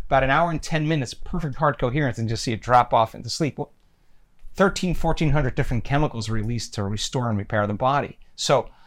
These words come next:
the love that you feel is,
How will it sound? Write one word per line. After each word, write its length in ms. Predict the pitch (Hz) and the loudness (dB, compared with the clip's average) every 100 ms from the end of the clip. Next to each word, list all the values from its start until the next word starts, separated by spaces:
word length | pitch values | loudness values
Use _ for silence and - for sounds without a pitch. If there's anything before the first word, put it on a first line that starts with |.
| - - - - - - - - - - - - - | -8 -6 -6 -10 -10 -10 -14 -20 -20 -20 -20 -10 -4
the 80 | 131 | -2
love 520 | 135 139 147 175 131 | 0 6 8 8 4
that 200 | 127 123 | 0 -2
you 140 | 120 | -4
feel 540 | 110 - 190 135 104 - - - - - - - - - | -8 -4 -2 -2 -6 -12 -18 -20 -20 -20 -20 -20 -20 -6
is, 260 | 131 131 | -2 0